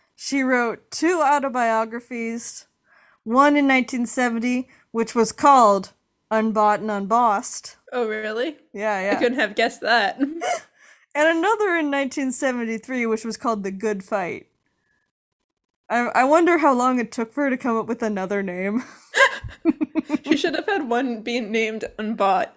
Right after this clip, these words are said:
Speaker 2: and the
Speaker 1: <laughs> And
Speaker 2: other one
Speaker 1: the other Unbossed.
Speaker 2: Yeah. <laughs>
Speaker 1: So, we're gonna have a quote wall.
Speaker 2: Okay, then it's my turn, even though we've been recording for an hour already.
Speaker 1: Oh, darn it. This is gonna be so,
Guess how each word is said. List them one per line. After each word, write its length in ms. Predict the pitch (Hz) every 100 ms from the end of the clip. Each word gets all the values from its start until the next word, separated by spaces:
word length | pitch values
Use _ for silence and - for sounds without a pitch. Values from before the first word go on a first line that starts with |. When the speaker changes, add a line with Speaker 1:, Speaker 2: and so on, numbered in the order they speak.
| -
Speaker 2:
and 160 | 202
the 40 | 196
Speaker 1:
<laughs> 0 |
And 80 | 302
Speaker 2:
other 180 | 349
one 100 | -
Speaker 1:
the 300 | 339 320 302
other 380 | 277 247 240 262
Unbossed. 1040 | - 233 196 202 196 190 233 - - - - - _
Speaker 2:
Yeah. 360 | 285 285 359 370
<laughs> 40 | _ _ _ _ _ _ _ - 554 - - _ _ _ _ _ _ _ _ 427 - _ _ _ - _ _
Speaker 1:
So, 560 | - 285 269 247 - - _ _ _ _ _ _ _ _ _ -
we're 100 | 226
gonna 100 | 240
have 160 | 233
a 60 | 240
quote 440 | 247 - 277 233 -
wall. 480 | 226 220 240 294 _ _ _ _ _ _ -
Speaker 2:
Okay, 360 | 226 214 208 -
then 200 | 269 494
it's 180 | 494 226 -
my 220 | 247 240 359
turn, 340 | 339 214 202 220
even 240 | 226 233
though 120 | 220
we've 100 | 233
been 120 | 233 220
recording 460 | 269 - 220 226
for 140 | 262 214
an 80 | 202
hour 340 | 190 190 190
already. 460 | 196 170 - 339 392
Speaker 1:
Oh, 160 | 240 214 - _
darn 280 | - - 233
it. 240 | 226 - -
This 160 | 294
is 140 | 330 262
gonna 260 | 226 220 226
be 60 |
so, 460 | 247 - 262 220